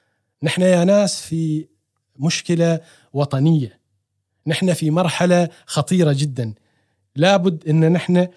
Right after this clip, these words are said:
نحل مشاكلنا المتعلقة بالعمل في هذه المرحلة. لابد أن كل مسؤول يعني يشعر بالمسؤولية وبالجدية، أن هذا الملف راح يشكل خطر كبير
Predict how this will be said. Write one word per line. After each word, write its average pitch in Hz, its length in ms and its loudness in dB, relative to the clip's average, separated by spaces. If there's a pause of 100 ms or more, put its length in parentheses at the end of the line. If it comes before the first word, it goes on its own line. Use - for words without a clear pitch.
(360)
نحل 196 340 2
مشاكلنا 180 540 2
المتعلقة 160 640 2
بالعمل 156 400 2
في 143 200 -2
هذه 175 240 2
المرحلة. 165 500 0 (1600)
لابد 185 400 2
أن 175 160 4
كل 208 260 2
مسؤول 190 600 2
يعني 160 420 2 (640)
يشعر 185 480 2
بالمسؤولية 170 760 2
وبالجدية، 165 800 0
أن 143 140 0
هذا 180 320 2
الملف 175 500 2
راح 165 200 0
يشكل 185 680 -2 (500)
خطر 220 460 0
كبير 185 640 2